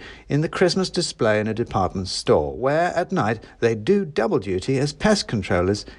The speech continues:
in their endless battle with the mice. But not the mouse army that Father Christmas had left behind. No, they were too elvish now to pass as ordinary London mice. What to do with them?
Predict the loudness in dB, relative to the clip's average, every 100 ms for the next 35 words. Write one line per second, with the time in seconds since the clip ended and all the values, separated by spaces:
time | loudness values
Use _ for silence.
0 | -4 0 0 0 -2 0 -2 0 -2 0
1 | -2 -4 -4 -2 -2 -2 -10 -16 -20 -20
2 | -20 -20 _ _ -4 0 0 0 0 0
3 | 0 -4 0 0 0 -4 -6 -6 -2 0
4 | 0 -2 -8 -4 0 0 -2 -6 -6 0
5 | 0 0 -2 -2 -2 -2 0 0 0 -6
6 | -14 -2 0 0 -4 -4 -2 -2 -2 -2
7 | 0 -2 -4 -2 -2 -2 -6 -8 -6 -2
8 | 0 -2 -2 0 0 -2 -2 -2 -2 -2
9 | 0 2 0 -4 -14 -20 -20 -20 -20 -2
10 | 0 0 -2 -4 -2 0 -2 -2 -2 -2
11 | -4